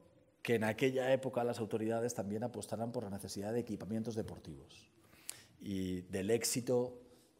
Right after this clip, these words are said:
de aquella insigne victoria se decidió que había que acometer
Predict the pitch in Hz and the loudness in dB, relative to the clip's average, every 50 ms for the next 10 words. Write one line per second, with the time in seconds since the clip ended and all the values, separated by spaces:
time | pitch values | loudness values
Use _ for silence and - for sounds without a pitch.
0 | _ - 107 107 117 113 110 110 113 110 110 107 107 107 107 - - - 101 98 | _ -8 0 2 4 6 6 4 4 2 2 0 -2 -4 -6 -8 -10 -12 -12 -8
1 | - - 123 120 113 120 123 120 117 117 117 120 - - - - - - - - | -2 0 2 4 6 6 6 6 6 4 0 -2 -6 -12 -20 -20 -20 -20 -20 -20
2 | _ _ - 101 95 92 87 - - 117 113 113 113 113 110 107 107 104 101 101 | _ _ -6 -4 -4 -2 -2 -2 -2 -2 -2 0 0 2 2 2 2 2 2 0
3 | 101 98 95 95 92 87 90 95 98 101 101 - 139 135 135 135 139 139 147 160 | 0 -2 -2 -4 -6 -8 -8 -6 -6 -6 -2 2 4 4 4 4 2 2 2 0
4 | 190 - - - - - - _ - - - - - - - - 120 107 98 101 | -2 -8 -14 -20 -20 -20 -20 _ -20 -18 -16 -14 -10 -6 -2 0 2 2 2 2
5 | 104 - - 107 101 101 110 113 113 113 117 113 - - - - - - - - | -2 -2 -2 -2 0 4 6 6 8 6 6 2 -2 -10 -16 -18 -20 -20 -20 -20
6 | _ - - 107 98 95 101 104 101 104 95 - 98 92 98 92 107 107 104 | _ -8 -4 -4 -2 0 0 0 0 -2 -4 -4 -4 -4 -2 2 2 2 2